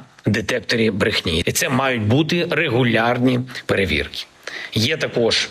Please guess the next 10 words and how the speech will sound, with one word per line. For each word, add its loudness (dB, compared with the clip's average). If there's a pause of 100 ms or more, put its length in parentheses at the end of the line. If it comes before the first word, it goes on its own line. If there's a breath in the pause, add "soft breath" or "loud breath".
(120)
в -2
законопроекті 0
норми, 4 (360 loud breath)
які 2 (380 loud breath)
убезпечують 0 (140)
від -2 (120)
різних 0
зловживань. 2 (680)
Текст -4 (540 loud breath)
законопроекту 0